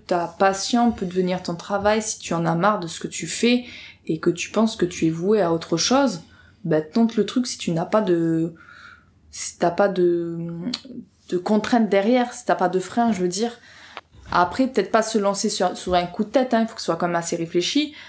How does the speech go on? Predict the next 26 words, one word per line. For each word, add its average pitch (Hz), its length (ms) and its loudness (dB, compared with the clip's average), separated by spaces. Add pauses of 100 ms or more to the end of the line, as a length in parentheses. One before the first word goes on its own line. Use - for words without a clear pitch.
(200)
mais 170 140 -2
pose-toi 180 540 2
sur 180 220 -4
la 165 120 0
question, 254 560 0 (420)
euh, 170 720 0
vois 196 240 4
le 175 160 2
pour 196 300 -2
et 175 60 4
le 165 120 0
contre, 269 480 2 (280)
et 170 80 -2
si - 160 -6
tu - 100 -8
vois 175 100 2
qu'il 180 100 -8
y 160 60 -8
a - 20 -18
plus 175 180 -6
de 170 100 -4
pour 170 240 -12
que 165 100 -6
de 165 140 -6
contre, 220 360 -6
ben, 165 440 -10